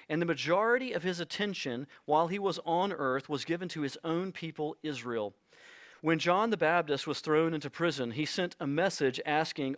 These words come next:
'Are you the coming one, or should we look for another?' And Jesus answered, 'Go and tell John the things which you hear and see. The blind see, and the lame walk,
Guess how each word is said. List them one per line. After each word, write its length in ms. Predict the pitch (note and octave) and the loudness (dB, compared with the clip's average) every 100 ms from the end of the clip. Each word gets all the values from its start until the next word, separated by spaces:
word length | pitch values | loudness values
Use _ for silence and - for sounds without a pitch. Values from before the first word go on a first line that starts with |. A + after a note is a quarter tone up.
| - | 2
'Are 280 | E3+ G3+ A3 | 4 4 2
you 420 | D#3 D#3+ C#3+ D#3 | 0 -2 -2 0
the 120 | C#3+ | -4
coming 480 | - F3+ F3+ F#3+ D#3+ | 0 0 2 2 2
one, 420 | C3+ B2+ C3 E3 - | 2 2 2 -2 -2
or 460 | D3 D#3 C#3 D#3+ E3 _ _ _ _ _ _ - | 2 6 6 6 2 _ _ _ _ _ _ -6
should 200 | C#3+ C#3 | -2 2
we 100 | E3 | 2
look 240 | F#3+ F#3 | 2 0
for 160 | D#3+ E3+ | 4 4
another?' 400 | F3 A#3+ A2 - - - - - | 6 4 2 -4 -20 -20 -20 -8
And 80 | C#3 | -4
Jesus 380 | D3 G3+ A#3 A3 | 0 0 0 0
answered, 440 | E3 D3 - D3 | 0 0 -2 0
'Go 340 | D3 E3+ G#3+ A#3 | 6 6 6 2
and 160 | E3 | -4
tell 360 | D#3 F#3 D#3+ D#3 | 0 2 4 4
John 500 | B2 D#3+ C3+ A#2+ B2 | 4 2 4 2 0
the 80 | C#3 | -4
things 560 | - G#3 E3 D3 D#3+ - - - | -2 -2 -2 -2 -6 -10 -18 -8
which 240 | C#3+ D3+ E3+ | -4 -2 -4
you 100 | D#3+ | -6
hear 460 | - E3+ D3 D3+ | -4 0 2 0
and 160 | - D3 | 0 -2
see. 460 | - A3+ G3 A2+ - - _ | -2 -4 -4 -6 -14 -20 _
The 60 | B2+ | -8
blind 460 | C3 D3 D#3 F3+ F3 | 0 4 4 2 -2
see, 460 | - A3 E3 G#2+ - - | -4 -4 -4 -8 -14 -6
and 80 | A#2 | 0
the 40 | |
lame 360 | B2+ D3+ E3 E3 | 2 4 2 2
walk, 420 | G3 F3+ F#2+ | 2 0 -2